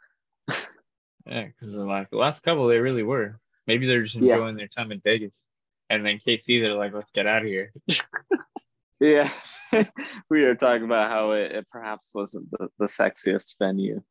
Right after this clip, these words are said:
Speaker 1: that they could have
Speaker 2: No,
Speaker 1: picked.
Speaker 2: definitely not. Look, they're in a giant ware-, outdoor warehouse. I'm sure it's like a concert venue, but still.
Speaker 1: Um, I think it's Union Station, so maybe it's a,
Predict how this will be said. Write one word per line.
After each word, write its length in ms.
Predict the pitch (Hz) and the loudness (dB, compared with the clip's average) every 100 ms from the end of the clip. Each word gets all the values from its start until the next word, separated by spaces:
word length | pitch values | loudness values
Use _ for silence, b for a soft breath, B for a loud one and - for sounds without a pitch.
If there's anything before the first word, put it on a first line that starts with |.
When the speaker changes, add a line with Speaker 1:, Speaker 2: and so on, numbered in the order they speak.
| - | -8
Speaker 1:
that 140 | - | -4
they 140 | 113 | -4
could 140 | 107 - | -4 -4
have 100 | - | 0
Speaker 2:
No, 220 | - 113 | 4 4
Speaker 1:
picked. 100 | 101 | 4
Speaker 2:
definitely 340 | 127 135 117 110 | 2 4 4 4
not. 200 | 117 123 | 4 4
Look, 140 | 151 | 2
they're 180 | 143 143 | 2 2
in 120 | 143 | 2
a 40 | 139 | 0
giant 260 | 160 143 | -2 -4
ware-, 240 | 143 160 - | -4 -4 -4
outdoor 380 | 160 139 151 147 | -4 -4 -4 -4
warehouse. 560 | 147 170 175 113 120 - | -2 -2 -2 -4 -6 -8
I'm 100 | 127 | -6
sure 140 | - | -4
it's 120 | 143 | -2
like 100 | 135 | -2
a 120 | 113 107 | -4 -6
concert 360 | 131 147 135 | -8 -6 -6
venue, 300 | 113 107 110 107 | -4 -4 -4 -6
but 100 | 98 | -6
still. 380 | - 156 110 - _ _ _ _ _ - | -2 -2 -2 -8 _ _ _ _ _ 0
Speaker 1:
Um, 380 | 117 113 107 104 | 4 4 4 0
I 100 | 104 | -2
think 240 | 151 170 | -4 -4
it's 220 | 175 - | -4 -2
Union 320 | 110 120 104 95 | 0 2 0 -2
Station, 560 | - 107 110 - 104 | -2 -4 -2 -6 -10
so 220 | - 107 | -8 -6
maybe 320 | 104 101 98 101 | -4 -4 0 -2
it's 180 | 98 | -2
a, 100 | 98 | -4